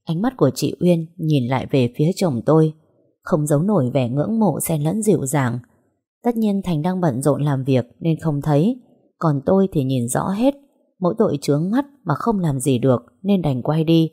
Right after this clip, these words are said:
thờ ơ đáp một câu, "Vâng, anh ấy là con người của công việc mà, bận rộn tối ngày,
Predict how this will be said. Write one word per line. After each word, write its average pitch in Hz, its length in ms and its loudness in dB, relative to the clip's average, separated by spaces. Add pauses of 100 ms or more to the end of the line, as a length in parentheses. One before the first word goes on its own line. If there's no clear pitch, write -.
(440)
thờ 139 240 4
ơ 156 220 2
đáp 196 200 -2
một 139 180 -2
câu, 151 260 2 (600)
"Vâng, 175 240 2 (320)
anh 180 140 -2
ấy 165 160 2
là 202 120 4
con 180 280 0
người 156 120 4
của 139 200 2
công 190 180 0
việc 160 220 2
mà, 131 280 0 (360)
bận 143 220 0
rộn 139 280 0
tối 151 200 2
ngày, 214 280 2